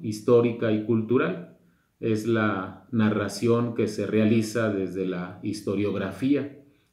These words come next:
pero también desde los mitos y sus tradiciones. Vamos a asociar esta explicación que hemos planteado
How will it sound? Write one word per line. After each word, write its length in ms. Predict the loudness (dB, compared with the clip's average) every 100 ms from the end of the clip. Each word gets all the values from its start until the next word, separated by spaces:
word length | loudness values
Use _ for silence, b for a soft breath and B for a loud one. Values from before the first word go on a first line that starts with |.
| _
pero 300 | 2 2 2
también 600 | 4 6 6 4 0 -10 B B B B -10
desde 560 | -6 -6 -4 -4 -4 -6
los 240 | -6 -2
mitos 760 | 2 2 2 -2 -2 -4 -16 -20 -10
y 320 | -8 -6 -6
sus 260 | -6 -6 -4
tradiciones. 1040 | -4 -4 -6 -4 -4 -2 -4 -6 -12 -20 -20 _ _ _ _ _ _ _
Vamos 480 | -4 -2 0 0 0
a 420 | 0 0 -2 -4
asociar 680 | -4 -2 -2 2 2 4 2
esta 760 | -2 -4 -4 -4 -4 -6 -14 -8
explicación 1040 | -8 -8 -6 -6 -4 -4 -2 0 0 -2
que 360 | -6 -6 -4 -2
hemos 240 | 0 -2
planteado 840 | 0 2 4 4 2 0 -4 -10